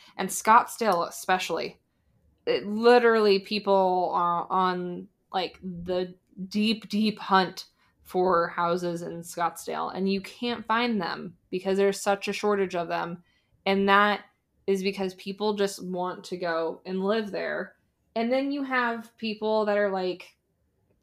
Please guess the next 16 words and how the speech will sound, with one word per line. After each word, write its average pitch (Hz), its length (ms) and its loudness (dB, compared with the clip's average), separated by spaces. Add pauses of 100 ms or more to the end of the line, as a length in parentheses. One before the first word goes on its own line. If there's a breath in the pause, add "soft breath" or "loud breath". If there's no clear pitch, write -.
you 226 200 0
know, 185 320 0
the, 196 360 2
uh, 180 420 2 (1600)
uh, 190 400 6
Paul 240 280 4
Bissonnettes 214 520 2
of 208 100 2
the 202 100 4
world 202 760 10
and 175 260 0
the 175 140 -4
Shane 220 440 2
Doans 202 1000 4
and, 185 320 0
like, - 260 -12